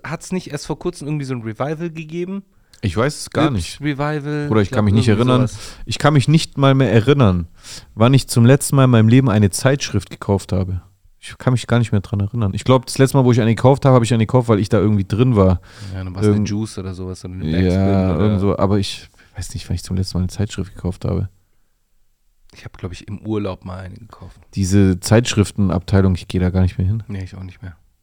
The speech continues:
Speaker 1: Es ist auch
Speaker 2: Ich brauch es nicht. Ich
Speaker 1: Ja,
Speaker 2: brauch,
Speaker 1: das,
Speaker 2: ich brauch
Speaker 1: das
Speaker 2: nur W lan.
Speaker 1: Print, das Printmedium, ja, genau, ist so. Das Printmedium ist gestorben.
Speaker 2: Ja.
Speaker 1: Ja. Wobei ich mal wieder Bock hätte,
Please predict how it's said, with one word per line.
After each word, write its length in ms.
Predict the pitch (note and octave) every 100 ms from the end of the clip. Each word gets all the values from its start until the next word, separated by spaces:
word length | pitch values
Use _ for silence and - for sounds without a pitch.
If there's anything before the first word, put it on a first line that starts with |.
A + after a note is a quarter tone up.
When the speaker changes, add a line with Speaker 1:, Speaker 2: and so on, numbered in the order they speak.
| _ _ -
Speaker 1:
Es 120 | -
ist 140 | G#2
auch 240 | G#2+ - _ _ _ _ _ _ _ _ _
Speaker 2:
Ich 80 |
brauch 160 | - A2+
es 200 | B2+ -
nicht. 160 | F#2 -
Ich 40 |
Speaker 1:
Ja, 80 | G#2
Speaker 2:
brauch, 80 | A2
Speaker 1:
das, 80 |
Speaker 2:
ich 60 | G#2
brauch 120 | A#2
Speaker 1:
das 80 | A#2+
Speaker 2:
nur 100 | B2
W 100 | B2+
lan. 200 | C3+ G2
Speaker 1:
Print, 220 | - -
das 160 | A2 A2
Printmedium, 540 | - C3 A2+ A2+ A2 G#2+
ja, 100 | G2+
genau, 240 | G2+ G#2
ist 160 | - -
so. 160 | G#2 - _
Das 100 | _
Printmedium 460 | - A#2 A2 G2+ G2
ist 120 | F#2+
gestorben. 420 | - - G2 G2 G2 _ _ _ _ _ G2
Speaker 2:
Ja. 200 | F#2+ - _ - -
Speaker 1:
Ja. 240 | G2+ F#2 - _ _ _ -
Wobei 180 | C3
ich 160 | G3+ -
mal 140 | F#3+
wieder 160 | F3+ F#3
Bock 420 | C#3 C#3+ G3+ -
hätte, 360 | F#3 - F#3+